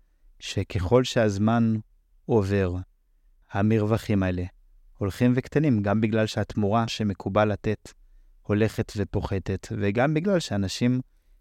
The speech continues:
הופכים להיות משקיעים שהם יותר מתוחכמים בעניין הזה, ומבינים שלשלם עוד מאה אלף שקל בשביל התחדשות עירונית,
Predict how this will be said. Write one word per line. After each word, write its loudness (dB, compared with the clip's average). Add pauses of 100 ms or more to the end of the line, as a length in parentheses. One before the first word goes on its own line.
(160)
הופכים -2
להיות 4
משקיעים 0
שהם -2
יותר 0
מתוחכמים 0
בעניין 2
הזה, 0
ומבינים -2 (500)
שלשלם 0
עוד -2
מאה 0
אלף -2
שקל -2
בשביל -2
התחדשות -4
עירונית, 0